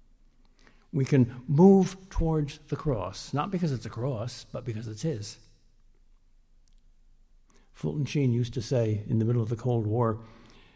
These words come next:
"Communism is the cross without Christ, and America is Christ without the cross. Neither will win the world." Today, it would be radical Islam.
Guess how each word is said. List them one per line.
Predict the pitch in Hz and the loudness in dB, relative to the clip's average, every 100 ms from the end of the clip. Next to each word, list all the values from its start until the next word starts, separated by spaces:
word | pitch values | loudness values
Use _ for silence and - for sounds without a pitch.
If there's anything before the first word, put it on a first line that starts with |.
| - - - | -20 -20 -8
"Communism | 143 160 147 135 123 120 | 0 2 4 4 4 2
is | 107 | 0
the | |
cross | - 135 127 | 0 0 0
without | 123 113 127 127 | -2 -2 -2 0
Christ, | 120 110 110 - - | 0 2 -2 -6 -4
and | 117 | 0
America | 110 117 127 113 117 | 4 4 4 2 0
is | 120 104 | -2 -2
Christ | 127 117 107 | -2 -2 0
without | 113 104 - | 0 0 -4
the | |
cross. | 101 113 104 92 - - - - - - - - - - | -6 -4 -4 -6 -8 -12 -20 -20 -20 -20 -20 -20 -20 -12
Neither | - 127 127 | 0 4 4
will | 113 104 | 4 4
win | 107 104 | 4 4
the | 104 | 4
world." | 95 85 82 - - - - - - - - - - - - - _ - _ - - - - | 2 0 -4 -8 -20 -20 -20 -20 -20 -20 -20 -20 -20 -20 -20 -20 _ -20 _ -20 -20 -20 -6
Today, | 123 117 113 | -2 0 0
it | 113 135 | -2 -4
would | 120 104 | -4 0
be | 113 | 0
radical | 101 101 101 104 | 0 -2 -2 -2
Islam. | 107 107 101 - 104 | -2 -4 -6 -6 -10